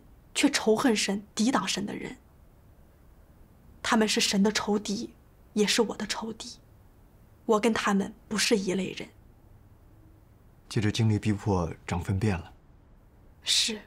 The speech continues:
Speaker 2: 啊。嗯，这个过程中也有过软弱的时候吧？
Speaker 1: 有过。虽然对家人有了些分辨，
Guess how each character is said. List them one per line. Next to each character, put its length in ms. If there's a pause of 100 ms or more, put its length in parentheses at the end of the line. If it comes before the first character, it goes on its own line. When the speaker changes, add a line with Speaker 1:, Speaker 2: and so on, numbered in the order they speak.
(400)
Speaker 2:
啊。 260 (1160)
嗯， 520 (440)
这 160
个 80
过 180
程 200
中 380 (380)
也 160
有 100
过 240
软 240
弱 200
的 100
时 140
候 120
吧？ 200 (2000)
Speaker 1:
有 160
过。 320 (1800)
虽 220
然 340
对 160
家 180
人 120
有 100
了 80
些 160
分 260
辨， 300